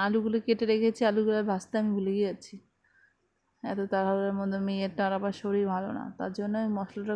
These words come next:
কষিয়ে মশলাটার ভিতরেই আলুটা দিয়ে দেবো, কি আর করবো। এই যে আলুটা মশলাটার ভিতরে দিয়ে, মশলাটা আর আলুটা কিছুক্ষণ কষিয়ে ঝোল দিয়ে দেবো, তারপরে পনিরগুলো দিয়ে দেবো আস্তে আস্তে। এই দেখো, আহ,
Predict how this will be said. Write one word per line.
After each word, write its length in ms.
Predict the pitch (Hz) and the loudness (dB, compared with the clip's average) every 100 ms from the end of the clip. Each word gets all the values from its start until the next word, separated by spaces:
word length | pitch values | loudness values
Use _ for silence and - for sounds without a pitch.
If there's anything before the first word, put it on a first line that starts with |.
| 208 | -2
কষিয়ে 300 | 196 - 240 | -4 0 0
মশলাটার 500 | 220 196 208 202 208 | 0 -4 -4 -2 -2
ভিতরেই 360 | 208 202 208 233 | -4 -4 0 0
আলুটা 320 | 180 196 190 | -2 -4 -6
দিয়ে 200 | 185 175 | -6 -8
দেবো, 200 | 180 196 - - - _ _ | -8 -8 -12 -20 -20 _ _
কি 100 | 220 | -2
আর 60 | 190 | 0
করবো। 320 | 180 190 - 190 - _ _ - | -2 -6 -8 -10 -14 _ _ -8
এই 80 | 208 | -4
যে 100 | 196 190 196 | -4 -4 -4
আলুটা 280 | 196 196 196 | -4 -4 -4
মশলাটার 480 | 196 190 - 202 202 | -4 -6 -6 -6 -4
ভিতরে 200 | 202 202 196 | -4 -4 -2
দিয়ে, 180 | 233 254 277 277 208 | 0 0 -2 -4 -6
মশলাটা 520 | 190 - 196 196 202 202 202 - _ - | -8 -6 -8 -6 -6 -4 -8 -12 _ -8
আর 100 | 196 | -2
আলুটা 360 | 185 196 196 196 | -2 -2 -4 -6
কিছুক্ষণ 480 | 202 - - - 208 | -6 -8 -12 -8 -6
কষিয়ে 420 | 202 202 - 233 302 - _ - - - - 208 | -4 -6 -4 -6 -6 -10 _ -20 -20 -20 -6 -2
ঝোল 180 | 214 202 202 | 2 2 2
দিয়ে 140 | 220 | 0
দেবো, 200 | 196 170 175 _ - - - _ _ - _ _ _ _ - - 196 | -4 -8 -12 _ -20 -20 -20 _ _ -20 _ _ _ _ -20 -14 -4
তারপরে 360 | 185 170 175 220 254 | -2 -2 -2 -4 -2
পনিরগুলো 540 | 208 196 190 196 214 262 | -2 -4 -4 -4 -2 -2
দিয়ে 220 | 214 196 | -2 -4
দেবো 160 | - - | -4 -6
আস্তে 240 | 185 - | -8 -10
আস্তে। 200 | 202 - | -12 -8
এই 60 | 180 | -6
দেখো, 280 | - - - - - - - _ - | -6 -8 -14 -18 -20 -20 -20 _ -10
আহ, 160 | 208 | -8